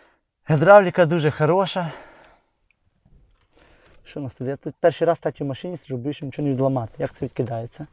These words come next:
Фу, де? Лучше не чіпати. Оце у нас піднімається, по-моєму, щось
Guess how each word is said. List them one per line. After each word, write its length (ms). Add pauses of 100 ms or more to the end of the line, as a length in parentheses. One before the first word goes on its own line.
(680)
Фу, 220
де? 140 (1200)
Лучше 280
не 80
чіпати. 460 (1300)
Оце 240
у 40
нас 120 (640)
піднімається, 600
по-моєму, 320
щось 220